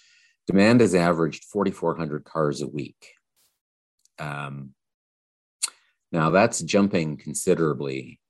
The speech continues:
uh, in week six and in week seven. Now,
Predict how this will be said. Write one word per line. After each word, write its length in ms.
uh, 380
in 180
week 220
six 340
and 120
in 140
week 240
seven. 680
Now, 220